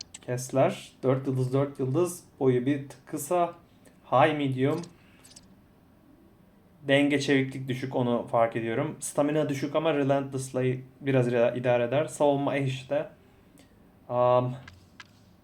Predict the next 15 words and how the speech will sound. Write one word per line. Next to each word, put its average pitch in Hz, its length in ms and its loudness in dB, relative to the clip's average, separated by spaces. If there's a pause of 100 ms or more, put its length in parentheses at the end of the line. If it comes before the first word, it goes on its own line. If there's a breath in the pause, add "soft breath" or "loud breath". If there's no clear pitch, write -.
(320)
şutu 139 360 -4
iyi. 156 440 -2 (1600)
İleri 143 320 0
giden 165 360 0
orta 147 300 0
saha 147 280 2
diyeceğim 170 320 0
de 135 100 -4
çeviklik, 139 560 -4
denge 156 380 -4
bence 147 480 0
zaman 135 500 -2
zaman 143 300 0
ayar 139 260 2
eder. 135 420 -2